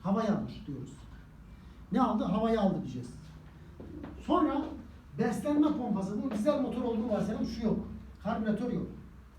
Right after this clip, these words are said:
Beslenme burada şeyde, dizelde. Mazot buradan gelir. Beslenme pompası mazotu püskürtür. Nereye? Enjektöre. Daha önce içerisine, e, silindir içerisinde havayı almış ve ısıtma bujisi havayı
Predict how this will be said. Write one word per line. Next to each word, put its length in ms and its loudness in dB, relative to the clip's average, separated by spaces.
Beslenme 460 0
burada 180 2
şeyde, 400 0
dizelde. 380 0
Mazot 420 2
buradan 300 6
gelir. 300 0
Beslenme 520 2
pompası 640 2
mazotu 460 4
püskürtür. 560 0
Nereye? 220 2
Enjektöre. 600 2
Daha 240 4
önce 180 4
içerisine, 480 0
e, 60 0
silindir 400 0
içerisinde 500 -2
havayı 320 2
almış 420 2
ve 160 0
ısıtma 640 0
bujisi 460 2
havayı 460 0